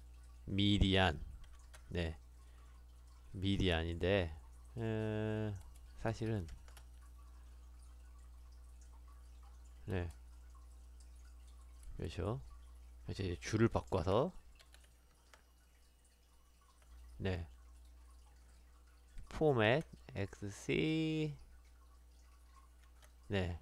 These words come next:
음, 네,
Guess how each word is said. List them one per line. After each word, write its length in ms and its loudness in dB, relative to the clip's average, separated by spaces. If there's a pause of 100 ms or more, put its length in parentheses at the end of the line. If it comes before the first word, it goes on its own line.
(140)
음, 960 -6 (2000)
네, 280 -4